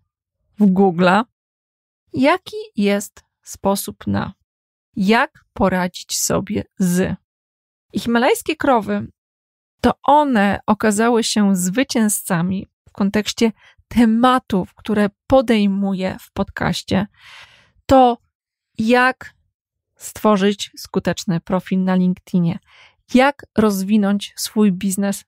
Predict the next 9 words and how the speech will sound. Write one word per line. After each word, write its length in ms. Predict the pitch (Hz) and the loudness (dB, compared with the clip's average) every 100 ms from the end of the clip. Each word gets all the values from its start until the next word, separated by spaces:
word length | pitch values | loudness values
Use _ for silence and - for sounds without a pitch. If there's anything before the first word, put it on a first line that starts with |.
| _ - | _ -10
przy 220 | - 226 | -4 -4
pomocy 680 | - 196 185 185 - 202 - _ - | -2 -2 -4 -6 -8 -8 -8 _ -2
LinkedIn, 600 | 190 185 175 - 175 175 _ _ _ _ _ - | 0 0 -4 -4 -4 -6 _ _ _ _ _ -4
jak 460 | 220 269 320 - - - | 2 2 0 -4 -12 -4
zacząć 580 | 202 190 202 - 220 - | -2 0 -2 -2 -4 -4
komunikować 800 | - 208 202 196 202 208 196 196 | -2 2 2 2 -2 -2 -4 -6
swoją 360 | - - 196 190 | -6 -2 0 0
markę 420 | 190 196 196 - | 0 -2 -4 -8
osobistą. 760 | - - - 190 175 - 208 | -6 -6 -6 -4 -4 -2 -2